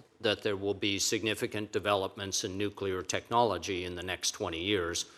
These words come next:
At the same time, I think this same agreement will serve us well for twenty, twenty-five years or longer,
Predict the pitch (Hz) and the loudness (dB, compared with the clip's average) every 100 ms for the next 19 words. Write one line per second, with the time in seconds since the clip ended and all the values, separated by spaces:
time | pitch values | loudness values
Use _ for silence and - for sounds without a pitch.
0 | - - - - - - 131 - 131 156 | -20 -20 -20 -20 -20 6 6 8 10 10
1 | 143 131 139 135 127 123 - 113 - 113 | 10 10 10 12 8 4 2 2 4 6
2 | - - 135 127 110 92 127 135 113 - | 6 6 6 6 2 4 4 6 2 0
3 | 120 107 - 120 107 104 - 113 101 101 | 0 0 4 4 6 4 6 6 6 4
4 | - 92 - 107 107 110 - 117 113 - | 0 -4 -2 0 0 -2 0 2 2 2
5 | 110 104 107 101 101 - - 117 120 123 | 4 4 2 2 2 -2 -4 4 6 6
6 | 139 120 69 | 4 2 -4